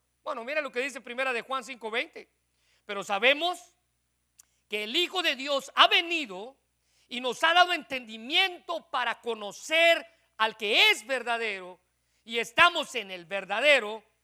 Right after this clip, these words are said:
en su Hijo Jesucristo. Este es el verdadero de Dios y la vida eterna". El apóstol Pablo, al igual que Juan, están diciendo que el ser rescatados de este mundo es tener el conocimiento necesario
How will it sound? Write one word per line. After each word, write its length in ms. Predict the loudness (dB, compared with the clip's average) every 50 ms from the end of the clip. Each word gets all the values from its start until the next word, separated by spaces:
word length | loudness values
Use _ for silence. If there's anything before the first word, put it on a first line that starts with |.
| _ _ _
en 140 | -18 -18
su 180 | -18 -14 -12 -10
Hijo 260 | -10 -10 -10 -12 -14
Jesucristo. 800 | -16 -16 -16 -16 -14 -10 -8 -8 -8 -10 -12 _ -20 -20 -20 _ _ _ _ _ _ _ _ _ -4
Este 420 | 0 4 4 4 4 2 -4 -8
es 120 | -6 -6 -8
el 120 | -10 -10
verdadero 640 | -10 -12 -12 -10 -8 -8 -8 -4 -4 -4 -4 -4 -6
de 140 | -8 -10 -12
Dios 460 | -12 -12 -12 -12 -12 -14 -16 -20 _ _ _ _ _ _
y 100 | -20 -16
la 120 | -14 -14 -14
vida 220 | -14 -18 -20 -20
eterna". 380 | -20 _ -20 -20 -20 -20 _ _ _ _ _ _ _ _ _ _ _ _ _ _ _ _
El 120 | 0 0
apóstol 440 | 0 0 2 0 0 0 0 -2 2
Pablo, 300 | 6 6 8 8 8 6
al 80 | 2 2
igual 340 | 0 2 6 6 6 6 4
que 120 | -2 -12
Juan, 420 | -10 -4 0 0 0 0 -2 -6 _ _ _ _ _
están 260 | -6 0 2 2 2
diciendo 480 | 2 -2 -4 -4 -6 -6 -4 -6 -8 -4
que 280 | -4 -4 -4 -4 -6 -6
el 160 | -6 -6 -6
ser 240 | -6 -4 -4 -4 -2
rescatados 800 | -4 -6 -6 -4 -4 -2 -2 0 2 4 4 4 2 0 -4 -6
de 80 | -6 -6
este 220 | -8 -6 -8 -10
mundo 260 | -10 -10 -10 -8 -8 -8
es 100 | -6 -6
tener 300 | -8 -6 -4 -2 0 0
el 140 | 0 -2
conocimiento 920 | -4 -8 -8 -6 -8 -8 -8 -12 -14 -14 -10 -6 -4 -4 -4 -4 -6 -10 -8
necesario 680 | -8 -8 -8 -8 -10 -6 -2 -2 -2 -2 -2 -4 -8